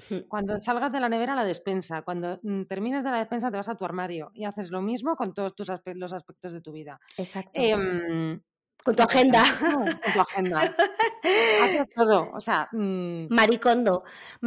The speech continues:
Speaker 2: mira
Speaker 1: maricondo de la
Speaker 2: primero lo que
Speaker 1: vida.
Speaker 2: hay, mira lo que hay. Hay muchas veces que
Speaker 1: Esto
Speaker 2: se nos quedan atrasadas cosas que sí que sirven de mucho.
Speaker 1: esto no es la primera vez que la nombramos, pero gracias a Ángela Durán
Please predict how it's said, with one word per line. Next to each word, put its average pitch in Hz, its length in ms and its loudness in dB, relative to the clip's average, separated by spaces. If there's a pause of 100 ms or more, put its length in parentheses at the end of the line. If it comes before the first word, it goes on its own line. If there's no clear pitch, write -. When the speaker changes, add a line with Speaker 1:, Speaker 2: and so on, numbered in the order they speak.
Speaker 2:
mira 233 240 8
Speaker 1:
maricondo 269 80 8
de 269 80 8
la - 0 -
Speaker 2:
primero 240 160 8
lo 262 100 8
que 220 60 4
Speaker 1:
vida. 226 160 6
Speaker 2:
hay, 349 100 2 (360)
mira 208 240 -2
lo 254 100 0
que 185 140 0
hay. 190 200 0 (540)
Hay - 80 -20
muchas 202 400 0
veces - 0 -
que 254 520 6
Speaker 1:
Esto 247 120 4
Speaker 2:
se 214 60 0
nos 185 160 -2
quedan 226 260 -2
atrasadas 208 500 -4
cosas 311 320 -4
que 196 120 -10
sí - 160 -16
que 165 280 -10
sirven 170 560 -10
de 156 80 -18
mucho. 156 340 -14 (260)
Speaker 1:
esto 226 400 -2
no 220 80 4
es 220 100 4
la 233 120 4
primera 233 300 2
vez 220 160 4
que 233 120 -4
la 208 140 2
nombramos, 190 480 0
pero 175 220 0
gracias 190 440 -2
a 175 400 2
Ángela 185 540 0
Durán 185 380 2